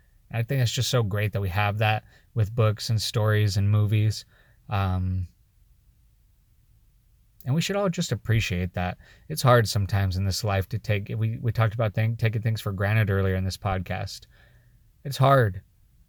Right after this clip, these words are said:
to realize that what we have is a blessing when things are really hard or really boring, but you should take it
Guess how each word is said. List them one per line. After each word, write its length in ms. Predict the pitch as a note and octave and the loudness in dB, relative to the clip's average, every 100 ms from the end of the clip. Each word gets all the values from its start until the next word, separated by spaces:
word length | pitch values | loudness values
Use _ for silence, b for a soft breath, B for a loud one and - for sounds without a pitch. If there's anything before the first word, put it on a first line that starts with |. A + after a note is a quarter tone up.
| _ | _
to 120 | A#2 | 0
realize 380 | A2+ A#2 G#2+ G2+ | 4 6 6 4
that 100 | A2 | 2
what 120 | A2 | 2
we 100 | G#2+ | 2
have 240 | F#2+ A2 G#2+ | 4 4 2
is 120 | G2 | 0
a 40 | |
blessing 500 | F2+ G#2 G#2+ - F#2+ | 0 0 0 0 -2
when 180 | F#2+ F#2 | -2 -2
things 240 | G2 G2+ | 0 0
are 60 | F#2 | 0
really 200 | G2+ G2+ | 0 0
hard 380 | E2+ G2+ G2+ G2 | 2 2 2 2
or 280 | F#2+ F2+ - b b b - | 0 0 -4 b b b -2
really 220 | A2 G#2 | 2 2
boring, 520 | F2+ G#2+ A2+ G2+ F#2+ | 2 2 4 2 0
but 320 | F#2 F#2+ F#2+ - _ _ _ _ _ _ _ _ _ _ _ _ _ _ _ | 0 0 -2 -8 _ _ _ _ _ _ _ _ _ _ _ _ _ _ _
you 160 | B2 A2+ | -2 -2
should 380 | - C3 C3 A#2 | 2 2 2 2
take 240 | G2+ F2+ | 0 0
it 180 | G2 | -8